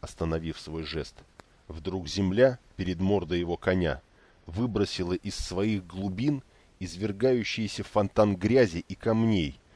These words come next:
взлетающих выше его головы. Заржав, конь отпрянул назад, и офицер скатился со своего седла, как бескостный мешок. Не успел он шарахнуться о землю, как Эгвейн переместила средоточие своей силы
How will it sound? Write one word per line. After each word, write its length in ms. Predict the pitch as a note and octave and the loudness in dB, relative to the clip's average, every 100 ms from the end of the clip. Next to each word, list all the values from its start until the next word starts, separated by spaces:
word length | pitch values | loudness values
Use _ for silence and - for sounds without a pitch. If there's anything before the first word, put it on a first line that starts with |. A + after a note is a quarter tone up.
| _ | _
взлетающих 800 | E2 D#2 F2 F2 F2+ E2 - E2+ | -18 -6 -4 2 2 2 -4 -8
выше 340 | D#2+ G2+ G2 F2 | -12 -8 -6 -6
его 240 | E2 D#2+ | -4 -6
головы. 480 | D#2 E2 D#2 C#2+ - _ _ _ - | -4 -2 -2 -4 -14 _ _ _ -18
Заржав, 640 | D2 E2+ D#2 D2 B2 B2+ - _ _ _ | -10 -4 -2 0 0 0 -6 _ _ _
конь 240 | - G#2+ | -2 2
отпрянул 480 | G2+ - G2+ G2 F#2+ | 2 0 2 2 4
назад, 480 | F#2+ G2+ G2+ E2+ - _ _ - | 2 2 2 0 -2 _ _ -8
и 80 | E2+ | -6
офицер 460 | D#2+ F2+ - A2+ | -4 -6 -2 -2
скатился 580 | - - A#2+ D3 A2 - | -2 -2 -2 0 -2 -2
со 140 | - E2 | -8 -8
своего 360 | - F2 D#2+ | -4 -4 -4
седла, 500 | D#2 - D2 F#2+ A#2+ - _ _ | -6 -6 -4 2 2 2 _ _
как 160 | - A#2 | -12 -8
бескостный 640 | G2 G#2 - F#2 - E2+ | -6 -6 -4 -6 -4 -4
мешок. 460 | E2 E2 - - - _ _ _ _ _ - | -4 -4 -8 -12 -16 _ _ _ _ _ -10
Не 160 | D#2 E2 | -6 -6
успел 340 | - F#2+ F#2 | -6 -4 -2
он 100 | F2 | -2
шарахнуться 640 | - F2+ F2+ - F2 - | 0 2 2 0 -6 0
о 60 | G2+ | 0
землю, 420 | G2 D3+ G#2+ C#2 - _ | 2 0 0 -6 -16 _
как 240 | - A2+ - | -4 -4 -4
Эгвейн 360 | A2+ A#2 B2+ | -6 2 2
переместила 720 | G#2+ G2+ G2 G2 G2 - A#2 G#2 | 2 0 0 0 -2 -4 -4 -4
средоточие 800 | - F2+ F2 F#2+ - G2 - F2+ | -4 -4 0 0 0 -4 -2 -4
своей 320 | - F#2+ F#2+ | -2 0 0
силы 400 | - - B2+ D2+ | -2 -4 -2 -2